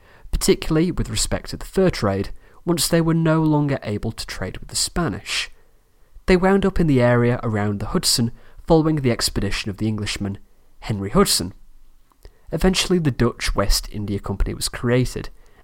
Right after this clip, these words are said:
and it set up several settlements in the colony of New Netherland,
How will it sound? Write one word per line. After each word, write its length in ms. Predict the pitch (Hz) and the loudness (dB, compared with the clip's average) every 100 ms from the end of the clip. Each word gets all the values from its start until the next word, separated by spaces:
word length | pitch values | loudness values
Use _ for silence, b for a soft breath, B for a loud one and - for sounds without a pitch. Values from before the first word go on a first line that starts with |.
| - | -2
and 180 | 180 170 | 2 2
it 140 | 160 | 0
set 340 | - - 113 - | 0 2 2 2
up 140 | 110 | 0
several 340 | - 117 127 127 | 2 2 0 0
settlements 640 | - 98 - 101 101 - | 0 0 -2 -6 -4 -4
in 60 | 107 | -4
the 80 | 104 | -4
colony 380 | - 98 101 | -4 -4 -4
of 100 | 101 | -6
New 160 | 101 104 | -8 -4
Netherland, 480 | 127 147 - - | -2 -2 -4 -8